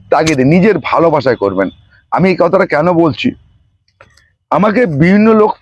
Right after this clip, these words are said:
ফোন করছে, যে মহিলা এবং পুরুষ যাদের বয়স ষাটের উপরে, ষাট উপ-, মিনিমাম ষাট, সত্তর, আশি বছরে, পঁচাশি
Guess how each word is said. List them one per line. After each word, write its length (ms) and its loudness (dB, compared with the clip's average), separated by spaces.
ফোন 180 2
করছে, 460 -2
যে 220 -2
মহিলা 400 4
এবং 280 0
পুরুষ 420 0
যাদের 340 0
বয়স 300 0
ষাটের 360 -2
উপরে, 320 -4
ষাট 440 -2
উপ-, 280 0
মিনিমাম 380 2
ষাট, 240 -2
সত্তর, 320 -2
আশি 200 -2
বছরে, 400 2
পঁচাশি 560 0